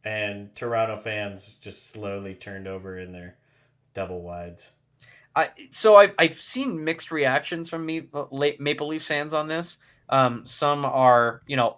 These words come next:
Speaker 2: uh, uh, upset with Dubas because he's talking shit about the Maple Leafs, and if you say anything critical about the Maple Leafs, unless you're a Maple Leafs fan, uh,
Speaker 1: Mm-hmm.
Speaker 2: you're public enemy number one.
Speaker 1: Like us.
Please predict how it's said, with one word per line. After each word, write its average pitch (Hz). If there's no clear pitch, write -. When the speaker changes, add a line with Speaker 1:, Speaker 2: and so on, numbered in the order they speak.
Speaker 2:
uh, -
uh, -
upset 135
with 135
Dubas 127
because 120
he's 120
talking 113
shit -
about 107
the -
Maple 110
Leafs, 123
and 101
if 131
you 127
say 123
anything 120
critical 120
about 113
the 110
Maple 117
Leafs, 127
unless 135
you're 147
a 131
Maple 131
Leafs 139
fan, 151
uh, 123
Speaker 1:
Mm-hmm. 101
Speaker 2:
you're 113
public 123
enemy 117
number 113
one. 110
Speaker 1:
Like 117
us. 101